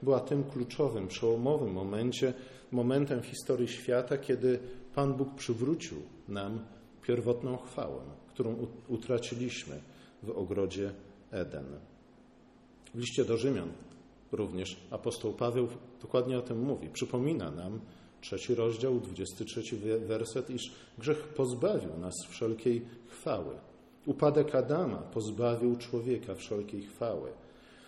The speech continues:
Ale dzieło Chrystusa polega na tym, aby przywrócić nas do tej pierwotnej chwały. Dlatego Psalm ósmy jak najbardziej odnosi się do nas, którzy zaufaliśmy w Chrystusowi, którzy żyjemy w Chrystusie,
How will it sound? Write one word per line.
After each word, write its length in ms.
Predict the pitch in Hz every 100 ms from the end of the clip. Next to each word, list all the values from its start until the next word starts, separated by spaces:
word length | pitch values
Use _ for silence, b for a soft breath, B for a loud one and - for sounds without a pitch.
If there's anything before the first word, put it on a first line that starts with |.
| B B B -
Ale 180 | 135 135
dzieło 220 | 147 151
Chrystusa 600 | 151 147 - 208 - 113
polega 400 | - 113 110 110
na 140 | 107
tym, 180 | 107 135
aby 200 | 120 117
przywrócić 840 | - - 110 131 208 208 - - -
nas 260 | 73 73
do 100 | -
tej 200 | - 92
pierwotnej 640 | 92 104 95 98 90 98 92
chwały. 420 | - 131 85 - - - B B B -
Dlatego 360 | 139 156 147
Psalm 480 | 147 - 147 151 160 - - -
ósmy 420 | 196 202 - 80 73 - - -
jak 160 | 117 139
najbardziej 600 | 123 117 185 - - 69 - -
odnosi 480 | 110 110 123 120 120
się 320 | - 120 120 117
do 220 | 107 151
nas, 180 | 90 - - - B B B B
którzy 440 | - 123 110 120
zaufaliśmy 760 | 113 117 110 - 110 117 - 120
w 120 | -
Chrystusowi, 760 | - 117 - 120 - 101 90 104
którzy 300 | - 113 120
żyjemy 560 | 117 120 127 151 127
w 100 | 98
Chrystusie, 560 | - 110 - 107 - 120